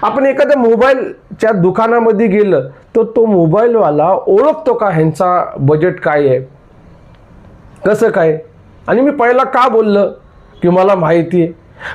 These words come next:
कारण की लोक बारा, पंधरा, वीस लाखाच्या घरावरती जास्त बघत असतात ते व्हिडिओ. त्यामुळं मी स्टार्टिंगला बोललो की मला माहिती आहे.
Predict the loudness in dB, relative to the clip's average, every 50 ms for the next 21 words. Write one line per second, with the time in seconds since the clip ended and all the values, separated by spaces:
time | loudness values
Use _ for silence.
0 | -4 -2 0 0 0 0 2 2 2 4 2 2 2 0 0 0 -2 -4 -8 -14
1 | -20 _ -20 -20 _ -4 0 0 2 2 2 2 0 0 0 0 -2 -2 -2 -2
2 | 0 0 0 0 0 0 0 0 0 0 0 0 0 -2 0 0 0 0 0 -2
3 | -2 -2 -2 -2 -2 -2 0 0 0 0 0 2 2 2 0 0 -2 -2 -4 -4
4 | -4 -2 -2 -2 -2 -2 -2 -4 -4 -4 -2 0 0 0 0 0 0 -2 -4 -4
5 | -4 -4 -4 -4 -2 -2 -2 0 2 2 0 0 0 -4 -4 -8 -14 -20 -20 -20
6 | -20 -20 -20 -20 -20 -20 -20 -20 -20 -20 -20 -20 -20 -20 -20 -20 -20 -20 -20 -20
7 | -20 -20 -20 -20 -20 -20 -20 -20 -20 -20 -20 -20 -20 -20 -20 -20 -20 -20 -20 -10
8 | -4 0 0 2 2 2 2 2 2 2 2 0 -2 -2 -2 -2 0 0 0 0
9 | 2 2 0 0 0 0 2 2 2 0 0 0 2 2 2 2 0 0 0 0
10 | 0 0 0 -2 -2 -4 -4 -4